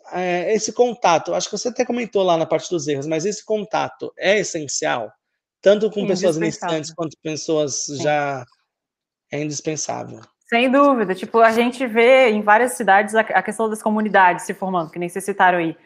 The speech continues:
Speaker 2: Hoje a gente tem o digital, que tem N comunidades do Brasil inteiro, mas eu
Speaker 1: Sim.
Speaker 2: sempre incentivo muito, porque é uma forma de tu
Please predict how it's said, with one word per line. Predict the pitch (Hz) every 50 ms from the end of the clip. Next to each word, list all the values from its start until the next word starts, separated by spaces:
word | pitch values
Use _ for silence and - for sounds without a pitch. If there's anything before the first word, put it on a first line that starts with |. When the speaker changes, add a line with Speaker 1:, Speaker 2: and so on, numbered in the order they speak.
| _ _ _ _ _ _ -
Speaker 2:
Hoje | 208 240 233
a | 277
gente | 240 277 277 277
tem | 285 285 277
o | 269
digital, | 247 247 269 269 254 220 220 220 226
que | - 254 247 247 262 240
tem | 247 - 214 214
N | 208 214 220
comunidades | 220 233 220 214 214 190 196 190 208 208 196
do |
Brasil | 196 202 208 196 214
inteiro, | 214 220 214 226 220 214 208 185 170 160 151
mas | 160 175 180 185
eu | 202 175
Speaker 1:
Sim. |
Speaker 2:
sempre | 180 214 220 214 254
incentivo | 254 240 247 240 226 - 247 240 220 247
muito, | 226 214 220 226 247 262 247
porque | - 247 - - 240
é | 233 226
uma | 220 220
forma | 214 - 233 233 247 240
de | 226 220
tu | - 233 233